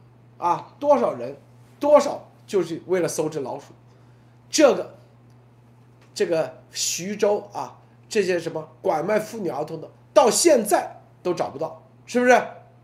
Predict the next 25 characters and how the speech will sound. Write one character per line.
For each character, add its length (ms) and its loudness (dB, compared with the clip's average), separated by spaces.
啊？ 380 -2
中 220 4
共 260 -6
就 200 -2
是 100 -8
这 160 0
种。 140 -6
伯 120 2
伯 120 2
说， 100 -4
你 160 -4
是 160 -2
有 160 2
一 60 2
句 100 2
话 220 2
叫 120 2
啥 200 0
名 200 -2
话？ 440 -4
那 100 -8
有 300 0
一 120 -2
什 200 -4
么 180 -8